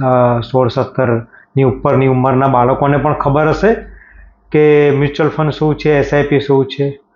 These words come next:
અને ખાસ કરીને પચીસથી પાંત્રીસ, ચાલીસની ઉંમરની વ્યક્તિઓમાં વધારે લોકપ્રિય છે એસ આઈ પી. અ, એસ આઈ પી શું છે,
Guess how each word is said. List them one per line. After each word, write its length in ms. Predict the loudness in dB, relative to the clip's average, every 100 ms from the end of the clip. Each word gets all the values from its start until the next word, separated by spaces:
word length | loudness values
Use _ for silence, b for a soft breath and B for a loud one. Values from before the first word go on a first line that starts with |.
| b b b _
અને 340 | -2 2 2 0
ખાસ 320 | 2 0 0
કરીને 320 | 0 2 0
પચીસથી 580 | 0 -4 -2 -2 -2 -6
પાંત્રીસ, 600 | -2 0 0 2 0 0
ચાલીસની 520 | 0 2 2 0 0
ઉંમરની 420 | 0 0 0 2 2
વ્યક્તિઓમાં 600 | 0 0 0 2 4 2
વધારે 360 | 2 2 2
લોકપ્રિય 560 | 4 2 0 0 2 2
છે 140 | 0
એસ 160 | -2 0
આઈ 80 | 0
પી. 280 | 0 -2 -4 -20 b b b b b _
અ, 60 | -2 2 2 4 2 2 -2 -2
એસ 180 | -2 0
આઈ 100 | 0
પી 160 | 0
શું 360 | -2 0 0 0
છે, 560 | 0 2 2 0 -4